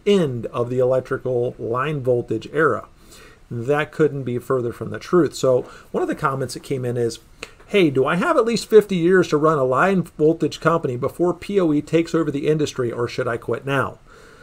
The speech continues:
So I, I just wanna clarify something that I didn't probably do a really good job of last week, and that is, number one, P O E will never replace line voltage. Um, and we'll get to a few questions later that'll maybe clarify a little bit about that.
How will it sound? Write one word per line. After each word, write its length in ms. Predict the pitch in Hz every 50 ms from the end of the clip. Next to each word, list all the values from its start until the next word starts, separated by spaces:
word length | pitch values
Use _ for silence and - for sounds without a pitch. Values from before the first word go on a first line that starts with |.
| - - - -
So 460 | - - 156 147 147 147 143 156 - - _ _ _ -
I, 280 | 156 147 - - 160
I 40 | 165
just 180 | 190 208 - -
wanna 220 | 165 170 151 135
clarify 440 | - - 160 147 147 143 - 139 131
something 400 | 120 - 139 127 - 139 135 117
that 160 | 113 147 165 -
I 40 | 311
didn't 300 | - 415 381 370 311 190
probably 480 | - - 226 226 220 196 170 160 156 143
do 140 | 139 139
a 60 | 135 127
really 380 | 120 120 143 165 180 180 180
good 300 | 156 139 175 175 165 131
job 460 | 113 113 135 127 120 131 147 160 156
of 340 | 165 160 160 165 180 175 -
last 300 | 160 175 185 175 - -
week, 300 | 180 208 208 196 - -
and 140 | 147 135 143
that 200 | 175 202 196 151
is, 340 | 127 123 131 127 - - -
number 200 | 127 139 156 175
one, 300 | 156 139 123 123 127 120 - - - _ - - -
P 180 | - - 214 208
O 140 | 185 170
E 100 | 175 170
will 220 | 165 151 147 143 143
never 360 | 147 147 147 156 143 143 135
replace 480 | 123 123 120 - - 127 123 113 - -
line 260 | 127 123 127 127 117
voltage. 580 | 113 143 143 131 - 117 107 - - - - - - - - - - - - - - -
Um, 340 | 123 123 123 120 120 120 -
and 160 | 127 127 131
we'll 100 | 165 185
get 200 | 170 214 196 196
to 120 | - 156
a 60 | 139
few 220 | 131 - - 233 220
questions 540 | - - 175 160 156 - - 143 127 113 117
later 360 | 131 139 147 151 143 139 131
that'll 200 | 123 120 120 117
maybe 240 | 123 127 127 123 113
clarify 560 | - - - 156 151 147 131 - - 135 127
a 80 | 120
little 200 | 120 127 131 131
bit 160 | 123 120 120 110
about 420 | 107 101 117 117 123 127 123 -
that. 260 | - 95 104 - -